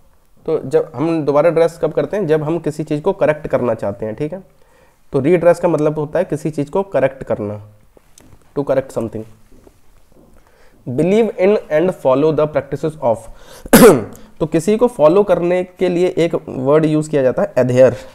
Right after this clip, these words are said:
तो अगर ऐसे लिखा है, यही आंसर हो जाएगा इसका, ऑप्शन डी, I adhere to Hinduism, तो वो हिंदुइज्म को फॉलो करता है, ठीक है। एथिस्ट होता है जो किसी भी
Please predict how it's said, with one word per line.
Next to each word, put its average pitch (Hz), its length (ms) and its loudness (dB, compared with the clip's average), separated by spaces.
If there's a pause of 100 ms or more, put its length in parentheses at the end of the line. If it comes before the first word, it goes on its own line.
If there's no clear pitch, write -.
(300)
तो - 80 0
अगर 151 160 4
ऐसे 156 180 4
लिखा 151 240 0
है, 196 200 -2 (840)
यही 139 140 4
आंसर 147 220 0
हो 147 80 0
जाएगा 143 180 0
इसका, 151 160 -4
ऑप्शन 147 200 -6
डी, 208 120 -6 (840)
I 156 160 6
adhere 156 380 0
to - 0 -
Hinduism, 160 560 -2
तो 214 100 -6
वो 196 140 -2
हिंदुइज्म 156 520 -2
को 170 100 -2
फॉलो 151 260 0
करता 127 260 -4
है, 110 80 -2
ठीक 147 180 -6
है। 185 100 -8 (1000)
एथिस्ट 214 400 2
होता 190 180 2
है 196 60 4
जो 185 140 0
किसी 165 300 -4
भी 170 160 -2